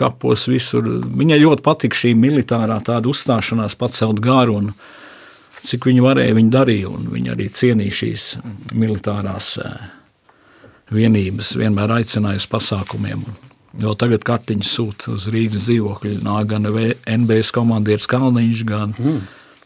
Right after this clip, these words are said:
Speaker 1: eh, robežsardzes brigadieris, kā nu bija, aizmirs uzvārdu. Viņi atcerās, jā, gan Doma baznīcas, gan viņi ir aktīvi bijusi, un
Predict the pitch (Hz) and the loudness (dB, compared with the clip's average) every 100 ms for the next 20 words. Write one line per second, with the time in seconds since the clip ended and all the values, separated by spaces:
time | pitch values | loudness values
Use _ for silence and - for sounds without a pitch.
0 | _ _ - _ _ 135 - 85 80 - | _ _ -20 _ _ -10 -8 -8 -12 -12
1 | 104 107 92 _ - 117 117 107 - 104 | -12 -14 -16 _ -2 0 2 2 2 0
2 | 98 110 117 110 104 104 98 - - _ | 0 -2 0 2 2 0 0 -6 -12 _
3 | _ _ _ _ _ _ _ - - - | _ _ _ _ _ _ _ -20 -18 -18
4 | - _ _ - 98 95 95 104 95 104 | -20 _ _ -10 -6 -4 -4 -4 -2 -2
5 | 98 98 - 104 98 95 95 - - - | -4 -4 -6 -8 -8 -8 -10 -14 -20 -20
6 | _ - - - - - - - _ - | _ -20 -20 -20 -20 -20 -20 -20 _ 0
7 | 120 123 - 104 92 87 - 101 98 101 | 4 4 4 0 0 -2 -2 -2 -4 -2
8 | 104 113 139 131 120 117 120 113 101 - | 0 2 4 6 6 4 4 4 2 -4
9 | 107 98 98 101 - 123 120 110 107 110 | -6 -8 -10 -12 -14 -6 -4 -4 -4 -2
10 | 113 - 107 101 98 110 110 - - 98 | -2 -2 -4 -2 -2 -4 -4 -6 -6 -12